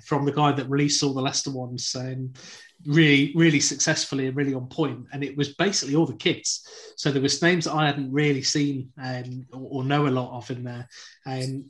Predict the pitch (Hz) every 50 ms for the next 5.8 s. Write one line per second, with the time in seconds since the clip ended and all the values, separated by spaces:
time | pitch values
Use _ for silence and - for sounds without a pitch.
0 | - 160 - - 156 175 202 196 165 160 151 156 143 147 170 160 - - - -
1 | 143 135 - - 135 131 131 127 127 123 131 - 135 123 123 120 127 123 123 117
2 | - 156 143 156 180 175 165 156 135 127 - - 147 147 - - - - 139 147
3 | - 226 - - 269 339 - - 214 - 170 190 196 196 - - - 233 202 175
4 | 165 165 - 214 208 196 180 165 147 143 - 170 151 143 143 156 156 151 151 -
5 | - 143 - 143 135 131 127 - 151 156 160 143 135 127 123 131